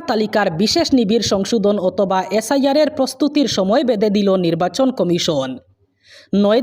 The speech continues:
দিনের মধ্যে বিশেষ নিবিড় সমীক্ষার প্রস্তুতি শেষ করতে হবে। সব রাজ্যের মুখ্য নির্বাচনী আধিকারিক অথবা সিইওদের এমনটাই নির্দেশ দিয়েছে নির্বাচন কমিশন।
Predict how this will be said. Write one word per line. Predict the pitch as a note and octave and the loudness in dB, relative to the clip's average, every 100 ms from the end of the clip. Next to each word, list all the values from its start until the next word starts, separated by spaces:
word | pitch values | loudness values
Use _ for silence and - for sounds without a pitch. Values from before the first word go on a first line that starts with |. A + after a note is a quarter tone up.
| A#3 | 4
দিনের | D#4 D#4+ A#3+ | 4 4 2
মধ্যে | G3+ F#3 G3 F#3 | 0 0 0 0
বিশেষ | - D#4 B3+ | 0 0 2
নিবিড় | A3 A3 G#3+ | 2 0 0
সমীক্ষার | G3 F#3+ - G#3 F#3+ | 0 0 0 -2 0
প্রস্তুতি | C4 C4 D4+ C#4+ C#4 | -2 0 -2 0 0
শেষ | - F#3+ | 0 -2
করতে | - F#3+ - F3+ | -2 -2 0 -2
হবে। | D#3+ D#3+ D#3+ B2+ - _ _ _ - - - | 0 -2 -2 -4 -10 _ _ _ -20 -8 -4
সব | - D4 D#4 B3+ | 0 0 2 0
রাজ্যের | F3+ D3+ G#3 | -2 -2 -2
মুখ্য | G3 G#3+ - E4+ C4+ | 0 -2 0 2 2
নির্বাচনী | G3 G#3 B3+ A#3 A3 | 2 0 0 0 0
আধিকারিক | F3+ A3 G#3 F#3+ F#3+ F#3 | 0 0 0 0 0 0
অথবা | G3 F#3 | 0 -2
সিইওদের | F3+ - F#3+ A3+ B3 D4 B3 G3 | -2 -2 0 2 2 2 2 0
এমনটাই | A3 C#4 C#4+ D4 | 2 2 2 2
নির্দেশ | G#3 F3 G3+ - | 2 2 0 0
দিয়েছে | G3 F#3+ F#3+ F3+ | 0 0 0 0
নির্বাচন | E3+ E3 F#3+ C4+ C4 | 0 0 0 0 0
কমিশন। | A#3+ E3+ E3 E3+ C#3 | 0 -2 -2 -2 -2